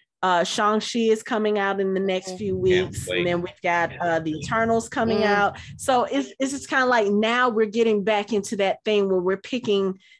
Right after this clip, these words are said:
Speaker 1: things up. And I really hope this Delta variant doesn't screw that up for us geeks who have been without our vices for the last year and a half. But
Speaker 3: Right.
Speaker 1: I'm looking forward to it. This,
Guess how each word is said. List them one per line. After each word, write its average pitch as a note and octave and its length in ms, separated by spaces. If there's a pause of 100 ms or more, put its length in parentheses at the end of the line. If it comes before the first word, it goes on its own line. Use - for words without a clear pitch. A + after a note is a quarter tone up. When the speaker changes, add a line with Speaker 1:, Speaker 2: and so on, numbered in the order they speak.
(120)
Speaker 1:
things G3+ 320
up. F#3+ 180
And F#3 100
I F3+ 160
really E3+ 400
hope A3 280
this A#3 160
Delta F#3 340
variant G3+ 500
doesn't F#3+ 260
screw F#3+ 280
that A3+ 160
up A#3+ 260
for A#3 120
us A#3+ 180
geeks G3+ 400
who A#3 120
have G3 140
been F#3+ 220
without F#3 560
our F#3 560
vices G#3 480
for G3+ 160
the E3+ 140
last E3 360
year E3+ 140
and D#3+ 100
a D#3 40
half. D#3+ 420
But E3+ 280 (340)
Speaker 3:
Right. E3+ 220 (500)
Speaker 1:
I'm G#3+ 360
looking E3+ 320
forward D#3+ 440
to D#3+ 220
it. D3 200
This, G#3 260